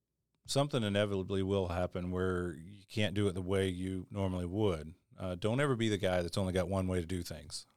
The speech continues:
Um, just always improve, always improve, always look to, to be better at it.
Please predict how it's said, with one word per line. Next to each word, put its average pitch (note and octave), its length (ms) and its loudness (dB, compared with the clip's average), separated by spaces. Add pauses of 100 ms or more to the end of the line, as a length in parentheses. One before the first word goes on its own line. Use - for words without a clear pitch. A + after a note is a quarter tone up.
(160)
Um, F2 540 -10 (640)
just G2+ 220 -4
always G#2+ 320 4
improve, A2+ 400 2 (760)
always G#2 260 4
improve, G#2+ 480 0
always G#2 400 0
look A2 240 -2
to, G2 280 -2 (320)
to G2 180 -2
be G#2 160 -2
better G2+ 340 2
at - 140 -2
it. - 120 -10